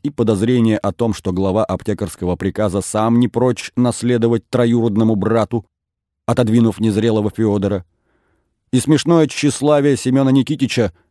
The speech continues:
зваться Симеоном Никитичем — как он заставлял величать себя своей дворней и приказным писарем, по-древнему растягивая имя в подражание московским государям.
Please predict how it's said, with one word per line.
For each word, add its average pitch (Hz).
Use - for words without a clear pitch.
зваться 117
Симеоном 120
Никитичем — 98
как 151
он 165
заставлял 143
величать 135
себя 131
своей 127
дворней 123
и 120
приказным 113
писарем, 139
по-древнему 156
растягивая 110
имя 107
в -
подражание 123
московским 110
государям. 101